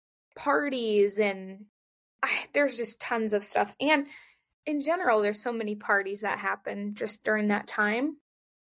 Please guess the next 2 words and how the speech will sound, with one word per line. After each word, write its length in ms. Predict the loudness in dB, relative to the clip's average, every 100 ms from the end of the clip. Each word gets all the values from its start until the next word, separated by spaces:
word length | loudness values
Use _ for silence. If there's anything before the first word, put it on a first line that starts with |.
| _ _ _ _ _ -16
So 640 | -4 4 6 6 6 4 _ _ _ _ _ _ _ _ _ _ _ _ _ _ 0
honestly, 800 | 2 4 0 2 4 6 2